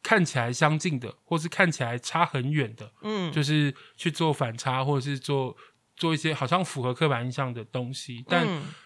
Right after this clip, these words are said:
Speaker 1: 那就是慢慢的尝试，因为其实，其-，这就是需要 o-，open mind 的地方，因为你的尝试就会知道马上得到回馈。
Speaker 2: <laughs> OK。
Speaker 1: 那观众的反应是超级直接的，他觉得这个笑话，嗯，就是听不懂。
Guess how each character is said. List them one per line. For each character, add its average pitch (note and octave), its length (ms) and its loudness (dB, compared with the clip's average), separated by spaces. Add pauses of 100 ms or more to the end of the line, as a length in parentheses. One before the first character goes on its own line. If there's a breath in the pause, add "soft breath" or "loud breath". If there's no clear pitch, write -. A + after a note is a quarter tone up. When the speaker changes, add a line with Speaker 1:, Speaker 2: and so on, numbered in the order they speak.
(100)
Speaker 1:
那 F#3 460 6 (120)
就 G3 160 8
是 F#3+ 160 4
慢 F3+ 200 8
慢 E3+ 160 4
的 D3+ 80 4
尝 B2 280 0
试， D3 200 0
因 E3+ 120 2
为 G#3 160 4
其 E3 220 0
实， D3 360 2 (480 loud breath)
其-， F#3 160 -4 (140)
这 G#3 120 8
就 G3 120 6
是 F#3+ 180 8
需 - 180 8
要 F3 140 10 (200)
o-，open E3 560 6
mind D#3+ 140 8
的 C#3+ 80 6
地 D3 140 0
方， C3+ 200 2
因 F#3 80 4
为 G#3 100 8
你 D#3+ 140 8
的 C#3+ 80 8
尝 C#3 240 4
试 F3 180 -2
就 D#3 100 2
会 D#3+ 100 4
知 C#3+ 140 -4
道 C#3 300 4 (200 soft breath)
马 A#2+ 140 -2
上 D#3 140 0
得 C3 100 0
到 C3+ 120 2
回 A2+ 200 -4
馈。 A#2 240 -4 (160)
Speaker 2:
<laughs> - 120 -20
OK。 G3+ 140 -12
Speaker 1:
那 C#3+ 480 2
观 G3 220 6
众 G#3 120 6
的 E3+ 100 8
反 C#3 200 4
应 D#3 80 2
是 D#3 140 0
超 D3 240 4
级 C#3 120 0
直 B2 140 -8
接 A#2+ 200 -4
的， A2+ 100 -6
他 D3+ 120 -2
觉 D3 120 0
得 C3+ 80 2
这 D3 120 -4
个 C#3+ 120 0
笑 C3+ 180 0
话， C3+ 240 2
嗯， D3+ 140 -6 (300)
就 D3 100 -6
是 D3+ 100 -4
听 C#3 200 -4
不 C#3 40 -2
懂。 C3+ 180 -4